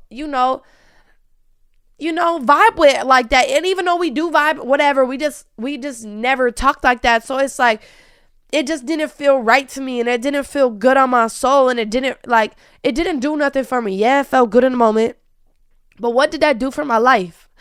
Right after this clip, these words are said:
What did that do for my life? What did that do for my career? What, what betterment did that help me with? It didn't do nothing for me. So, so I'm like, "Okay, why would I do this? Like, why do, why would I, why do, why do people do this?" I'm sitting here like, "Why do people do this?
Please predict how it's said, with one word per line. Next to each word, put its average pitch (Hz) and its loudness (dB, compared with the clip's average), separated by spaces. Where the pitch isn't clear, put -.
What 262 2
did 285 -4
that 269 0
do 262 -4
for 269 -12
my 233 0
life? 247 2
What 240 -2
did 233 -6
that 254 -2
do 240 -4
for 254 -10
my 240 -4
career? 233 -4
What, 269 0
what 277 2
betterment 262 0
did 226 -2
that 233 0
help 220 -6
me 190 -4
with? 170 0
It 220 -2
didn't 262 -6
do 302 2
nothing 254 -2
for 190 -4
me. 196 -8
So, 233 2
so 254 -2
I'm 330 0
like, 262 2
"Okay, 277 2
why 233 4
would 349 4
I 311 2
do 311 -2
this? 196 -6
Like, 233 0
why 240 4
do, 294 -2
why 254 4
would 320 2
I, 285 4
why 240 2
do, 277 0
why 226 4
do 254 -2
people 208 -2
do 208 -6
this?" - -10
I'm 320 0
sitting 320 -2
here 302 4
like, 214 2
"Why 185 -2
do 202 -4
people 185 -10
do 175 -8
this? - -16